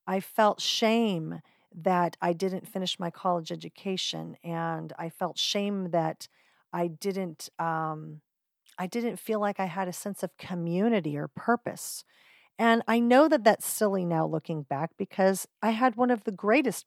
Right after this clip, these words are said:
purposes of all, and that is to raise children and to, to be a mother and to be a wife and to,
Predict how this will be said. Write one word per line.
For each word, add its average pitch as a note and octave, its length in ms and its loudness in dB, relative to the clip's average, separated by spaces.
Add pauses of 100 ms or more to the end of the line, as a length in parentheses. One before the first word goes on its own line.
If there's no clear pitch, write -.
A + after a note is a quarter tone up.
purposes - 600 -4
of A3+ 140 6
all, C#4 380 6
and F3 140 -2
that F#3 160 4
is G3 160 -6
to - 160 -6
raise F3+ 360 -2
children A3+ 560 2
and F3 220 -8
to, F#3 320 0 (380)
to - 160 -4
be F3 160 0
a E3+ 40 0
mother F#3+ 460 6
and D#3+ 200 -8
to F3+ 100 -12
be E3+ 180 -10
a E3+ 60 -6
wife F#3 520 2
and E3 200 -12
to, E3+ 320 -6